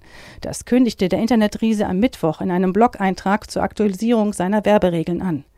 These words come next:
Auch verwandte Dinge wie Börsen zum Handel von Kryptowährungen oder Wallets, in denen sie gespeichert werden, dürfen nicht mehr beworben werden.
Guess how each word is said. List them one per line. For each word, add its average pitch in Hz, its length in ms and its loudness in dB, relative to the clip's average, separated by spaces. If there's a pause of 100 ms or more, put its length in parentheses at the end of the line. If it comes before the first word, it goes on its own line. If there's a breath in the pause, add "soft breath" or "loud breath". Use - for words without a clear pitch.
(340 loud breath)
Auch 277 240 4
verwandte 233 480 2
Dinge 214 380 2
wie 180 100 -4
Börsen 202 480 4
zum 185 220 -2
Handel 214 240 2
von 190 200 -4
Kryptowährungen 208 880 0 (320 loud breath)
oder 190 320 4
Wallets, 220 420 4
in 175 140 0
denen 170 240 0
sie 175 80 -2
gespeichert 190 580 -2
werden, 233 380 2
dürfen 196 420 4
nicht - 240 -2
mehr 185 120 0
beworben 190 500 2
werden. 160 340 -8